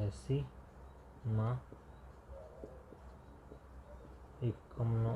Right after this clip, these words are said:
અંક શૂન્ય છે, શૂન્યનો વર્ગ, બે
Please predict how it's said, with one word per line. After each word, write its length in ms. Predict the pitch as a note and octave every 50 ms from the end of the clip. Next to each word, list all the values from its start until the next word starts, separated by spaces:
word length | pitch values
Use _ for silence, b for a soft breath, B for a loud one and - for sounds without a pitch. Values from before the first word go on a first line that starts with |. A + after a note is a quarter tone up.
| - - - - A#2+
અંક 260 | A2+ G#2 G2+ G2 - - - - - - - - - - - - - - - - - - - - - - - - - - - - - - - - - - - - - - - - - -
શૂન્ય 440 | - - B2+ A#2 A2+ A2+ A2+ A#2 A#2+ A#2+ -
છે, 140 | - - B2+ B2+ C3+ C3 - - - - - - - - - - - - - - - - - - - - - - - - - - - - - C2 - - - - -
શૂન્યનો 600 | - - B2+ A#2 A#2 A2+ A2+ A#2 A#2 A2+ A2+ A#2 A2+ A2+ G#2 G#2+ A2+
વર્ગ, 340 | A2+ A2+ G#2+ G2 G2 - - - - - - - - - - - - - - - - - - - - - - - - -
બે 120 | B2+ A#2+